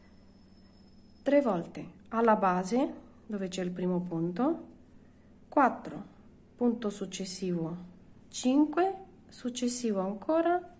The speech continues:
sei. Prendo il filo e chiudo tutto insieme, catenella, e ho realizzato la prima margherita,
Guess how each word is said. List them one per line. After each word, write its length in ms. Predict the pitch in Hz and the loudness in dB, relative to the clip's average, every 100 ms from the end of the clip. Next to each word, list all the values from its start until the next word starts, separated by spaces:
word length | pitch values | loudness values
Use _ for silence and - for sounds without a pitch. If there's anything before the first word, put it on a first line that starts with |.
| - - | -20 -20
sei. 640 | - - - 175 180 - - - - - - - - - - - - - - - - - - - - | -6 -2 0 0 -2 -10 -18 -20 -20 -20 -20 -20 -20 -20 -20 -20 -20 -20 -20 -20 -20 -20 -20 -16 -2
Prendo 300 | 254 240 240 | 2 4 4
il 100 | 247 | 0
filo 300 | - 302 339 | 0 0 0
e 100 | 330 | -2
chiudo 380 | - 262 254 240 | -4 -4 -2 -2
tutto 340 | 269 294 - | -2 -4 -4
insieme, 480 | 254 247 196 180 - - | -6 -6 -8 -10 -12 -16
catenella, 600 | - 240 240 254 302 349 349 - - | -8 -4 -2 -2 -2 -4 -6 -10 -6
e 120 | 247 | -2
ho 300 | 247 247 247 | 2 0 -2
realizzato 800 | 240 226 214 214 240 247 269 277 - - - - | -4 0 0 4 2 2 0 0 -6 -20 -20 -10
la 180 | 233 220 | -4 -4
prima 300 | 214 202 208 | -2 0 0
margherita, 600 | 196 180 175 - - | 0 -2 -4 -4 -10